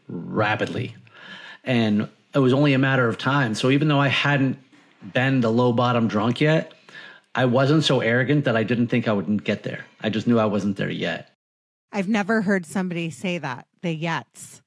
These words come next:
Speaker 2: I think that's really interesting because I think a lot of people do do that. I mean, I've had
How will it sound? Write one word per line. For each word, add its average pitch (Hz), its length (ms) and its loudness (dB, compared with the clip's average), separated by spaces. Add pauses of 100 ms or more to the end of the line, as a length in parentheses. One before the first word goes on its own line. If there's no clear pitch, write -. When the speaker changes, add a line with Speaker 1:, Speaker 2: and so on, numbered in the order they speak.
(240)
Speaker 2:
I 165 100 -4
think 170 280 -2
that's 160 380 -6
really 165 380 -4
interesting 170 520 -6
because 151 240 -6
I 165 120 0
think 165 260 -4
a 165 40 0
lot 160 260 -2
of 165 60 -2
people 165 380 -2
do 180 300 -2
do 151 220 -2
that. 135 320 -6 (120)
I 160 140 -6
mean, 156 220 -4
I've 160 340 -4
had 170 360 -6